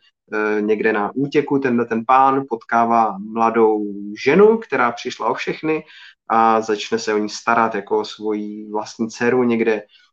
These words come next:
v nějaké chatě v lesích. A pak samozřejmě přijdou, eh, přijde tahleta dvojice do, do konfliktu s nějakou zase partou rabiátů a, eh, něco podobného, co jsme viděli v tom prvním snímku, se tentokrát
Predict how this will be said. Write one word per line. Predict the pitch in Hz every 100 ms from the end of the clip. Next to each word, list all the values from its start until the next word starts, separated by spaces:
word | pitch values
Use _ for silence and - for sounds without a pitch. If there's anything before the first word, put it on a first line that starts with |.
| _
v | 104
nějaké | 107 110 104 104
chatě | - 104 104
v |
lesích. | 117 147 180 175 175 - _ - _ _ 127
A | 151 156 -
pak | 139 139
samozřejmě | - 127 120 120 123 123 117 92 _
přijdou, | - 120 117 117 117 117 -
eh, | - 117 120 117
přijde | - 123 120
tahleta | - 120 117
dvojice | 110 120 120 123 113 -
do, | 117 110 110 107 107 113 110
do | 113 110 104 -
konfliktu | 131 135 131 120 - 117 110 - - _
s | 104
nějakou | 110 104 104 107
zase | 107 101 101 -
partou | 113 - 117 110 110 -
rabiátů | 110 113 120 123 120 120 123 113 -
a, | 104 - - - _ 107
eh, | 107
něco | 107 120 117 135
podobného, | 120 117 117 120
co | 117
jsme | 113 120 117
viděli | 107 110 107
v |
tom | - 104 104
prvním | 120 135 131
snímku, | 120 123 117 120
se | - 131 131
tentokrát | 113 113 110 117 110